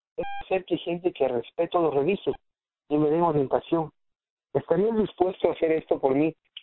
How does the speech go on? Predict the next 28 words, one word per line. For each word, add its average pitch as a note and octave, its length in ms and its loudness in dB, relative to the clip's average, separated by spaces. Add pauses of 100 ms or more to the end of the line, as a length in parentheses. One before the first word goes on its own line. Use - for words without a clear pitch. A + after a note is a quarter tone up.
(180)
si D3 220 2
te - 140 0
lo C#3 120 4
hago D#3 180 2
simple? D#3 380 -4 (1120)
Ahora, E3 300 0 (600)
para, D#3+ 520 2 (1300)
para E3 180 2
el E3 60 -2
mercado G3+ 400 0
frío, A3 360 -4 (160)
pues, E3 140 -6 (480)
eh, D#3 160 -10
lo D3 120 -2
que D3 100 -2
dice E3+ 300 0
este E3 220 -2
Eric D#3+ 240 0
Worre, D#3+ 240 2
dice, D3 220 -6
"He E3 40 0
encontrado F#3+ 500 0
este F#3 180 -2
enfoque F3 360 -2
no E3 120 -2
funciona E3 400 -2
muy D#3 200 -2
bien F#3+ 180 -2